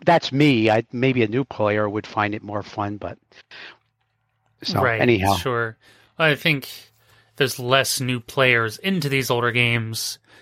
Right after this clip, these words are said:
Speaker 2: on their own, unless they probably have someone already playing it, and they're like, "Hey, come join me in my adventure in WoW or
Speaker 1: Yeah.
Speaker 2: Final Fantasy or whatever, or X M M O." Um, there's others, of course. Um, a number of them on Mac, too, still.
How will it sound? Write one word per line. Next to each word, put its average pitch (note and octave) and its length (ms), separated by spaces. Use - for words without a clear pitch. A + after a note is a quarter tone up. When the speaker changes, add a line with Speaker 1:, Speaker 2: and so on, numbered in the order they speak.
Speaker 2:
on A#2 160
their A#2+ 160
own, F3 240
unless A#2+ 460
they A#2+ 100
probably A2+ 360
have A2 100
someone A2 260
already G#2 200
playing C3 400
it, E3 100
and C#3 120
they're A2 80
like, G#2 140
"Hey, A2 220
come G#2+ 480
join G#2+ 260
me G#2+ 100
in G#2 100
my G#2 120
adventure G#2+ 480
in C#3 220
WoW G#2 360
or C3 240
Speaker 1:
Yeah. B2 160
Speaker 2:
Final G#2+ 140
Fantasy A2 460
or G#2+ 120
whatever, G#2+ 380
or A2+ 220
X - 300
M A2 140
M A2 120
O." A2 260
Um, G#2+ 480
there's G#2+ 200
others, G#2+ 280
of G#2 120
course. A2+ 380
Um, A2 340
a B2+ 60
number E3+ 240
of C3 80
them A#2+ 160
on G#2+ 140
Mac, A2+ 280
too, B2+ 340
still. A2+ 540